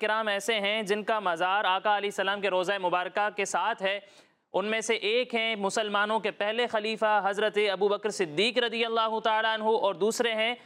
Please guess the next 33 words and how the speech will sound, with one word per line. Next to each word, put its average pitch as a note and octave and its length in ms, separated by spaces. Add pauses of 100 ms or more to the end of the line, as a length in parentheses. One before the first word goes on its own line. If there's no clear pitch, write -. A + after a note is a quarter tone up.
(100)
مسلمانوں A3 560
کے A#3 140
دوسرے A#3+ 420
خلیفہ G3 520 (240)
حضرت A#3 320 (140)
عمر A3+ 200
فاروق A3 500
رضی A3 240
اللہ G#3 400
تعالیٰ G3+ 400
عنہ۔ G#3 100 (360)
ان C4 220
کا D4 100
یہ C#4+ 160
جواب C#4+ 360
بالکل F4 320
درست F4 300
ہے۔ B3 260 (1500)
ماشاءاللہ۔ G3+ 580
اگلا C#4+ 340
سوال، E3+ 360 (400)
حضرت B3 340
یوسف C4+ 520
علیہ B3+ 240
السلام B3 640
کون D4+ 340
سے C#4+ 240
نبی A#3+ 340
علیہ A#3 180
السلام G3+ 480
کے F#3 80
بیٹے D#3+ 320
ہیں؟ B2+ 140